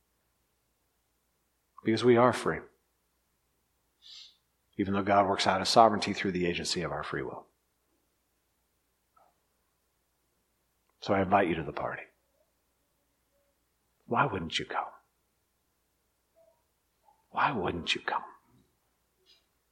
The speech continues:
Let me close this in word of prayer. We're gonna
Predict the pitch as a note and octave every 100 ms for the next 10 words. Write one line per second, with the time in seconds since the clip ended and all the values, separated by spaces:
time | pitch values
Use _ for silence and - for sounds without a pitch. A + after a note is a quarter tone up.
0 | _ _ _ - - - - A#2 A#2+ A#2
1 | A2 - G#2 G#2 - A2 A2 - - -
2 | - - _ _ _ _ _ _ _ _
3 | _ - G#2+ G#2+ G#2+ G2